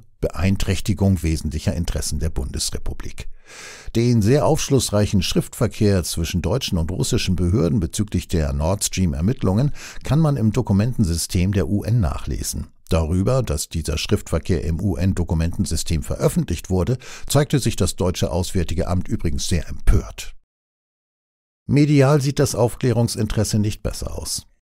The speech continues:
Monatelang zeigten sich bundesdeutsche Leitmedien komplett desinteressiert an der Aufklärung des Terroranschlags gegen eines der teuersten zivilen Infrastrukturprojekte Europas.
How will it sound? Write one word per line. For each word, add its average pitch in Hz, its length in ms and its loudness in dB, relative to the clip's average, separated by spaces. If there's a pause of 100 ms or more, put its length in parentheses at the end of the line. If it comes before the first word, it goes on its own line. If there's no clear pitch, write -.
(460)
Monatelang 110 920 4
zeigten 78 380 -2
sich 73 200 -6
bundesdeutsche 82 720 0
Leitmedien 85 920 0
komplett - 640 0
desinteressiert 78 880 -2
an 73 120 -4
der 69 200 -4
Aufklärung 76 580 -2
des - 200 -4
Terroranschlags 82 840 -2 (280)
gegen 113 240 0
eines 107 220 0
der 101 180 -2
teuersten 123 500 0
zivilen 90 500 0
Infrastrukturprojekte 78 1400 -4
Europas. - 680 -2